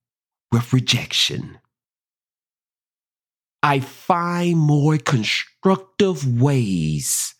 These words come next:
to handle situations that disturb me.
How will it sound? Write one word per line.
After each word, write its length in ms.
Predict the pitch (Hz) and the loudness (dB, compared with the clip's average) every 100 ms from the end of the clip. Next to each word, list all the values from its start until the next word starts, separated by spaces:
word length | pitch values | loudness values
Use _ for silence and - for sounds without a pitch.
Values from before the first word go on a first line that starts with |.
| _ _ _ _ _ - | _ _ _ _ _ -4
to 100 | 135 | -2
handle 680 | - - - 180 185 185 196 | -4 -10 -2 2 2 2 0
situations 1300 | 196 185 - 190 147 127 101 - 90 80 85 - - _ _ _ _ _ _ _ _ - | 0 -2 2 2 4 2 0 -2 -2 -2 -2 -6 -12 _ _ _ _ _ _ _ _ -2
that 280 | 113 120 | -2 0
disturb 1000 | 135 123 - - - 147 120 92 78 76 - _ _ _ _ _ _ | 0 0 -2 -6 -2 0 0 0 -2 -4 -8 _ _ _ _ _ _
me. 380 | 82 80 69 - | -2 0 0 -8